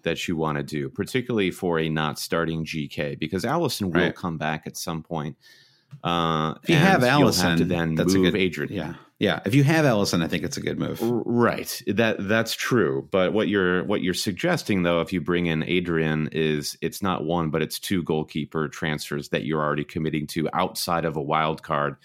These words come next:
Speaker 1: scenario. So maybe the wild card, the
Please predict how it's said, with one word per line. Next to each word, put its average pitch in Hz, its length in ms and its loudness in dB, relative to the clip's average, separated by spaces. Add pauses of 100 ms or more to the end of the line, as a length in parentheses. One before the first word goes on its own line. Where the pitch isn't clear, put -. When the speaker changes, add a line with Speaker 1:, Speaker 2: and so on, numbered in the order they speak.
(340)
Speaker 1:
scenario. 117 500 2
So - 160 -2
maybe 180 240 2
the 123 100 2
wild 87 340 0
card, 82 420 0
the 80 120 0